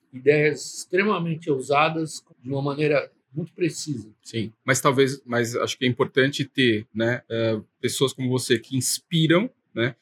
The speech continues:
Speaker 2: porque recursos hoje talvez estejam mais abundantes do que na época que você fez os seus projetos, né? E talvez o que falte hoje é essa ousadia, né, de quem fez e compartilhar como você tem compartilhado com a gente.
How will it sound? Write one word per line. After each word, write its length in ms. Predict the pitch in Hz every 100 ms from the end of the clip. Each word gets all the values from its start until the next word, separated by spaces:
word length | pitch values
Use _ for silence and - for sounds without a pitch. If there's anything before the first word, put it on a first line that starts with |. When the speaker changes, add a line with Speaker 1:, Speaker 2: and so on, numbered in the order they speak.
| _ -
Speaker 2:
porque 220 | 143 135
recursos 580 | 131 139 165 175 165 131
hoje 220 | 143 160
talvez 240 | 147 147
estejam 200 | 147 143
mais 160 | 143 143
abundantes 520 | 139 135 131 135 -
do 100 | 143
que 80 | 147
na 140 | 139
época 220 | 135 - 135
que 60 | -
você 80 |
fez 200 | 139 139
os 140 | 131 -
seus 160 | 135 -
projetos, 560 | 139 127 - - - _ _ -
né? 220 | 113 117 - -
E 60 | -
talvez 260 | 127 127
o 40 | 135
que 100 | 135
falte 360 | - 127 -
hoje 280 | 127 131 139
é 20 |
essa 320 | 143 139 143 135
ousadia, 800 | 143 135 147 110 107 127 139 143 - - 104
né, 200 | 113 113
de 160 | 110
quem 220 | - 135
fez 640 | 131 - 117 120 131 - -
e 80 | 120
compartilhar 640 | - 123 123 - 120 113
como 160 | 123 117
você 80 |
tem 120 | 127 123
compartilhado 520 | 127 127 - 120 113
com 100 | 127
a 60 |
gente. 400 | 107 107 104 -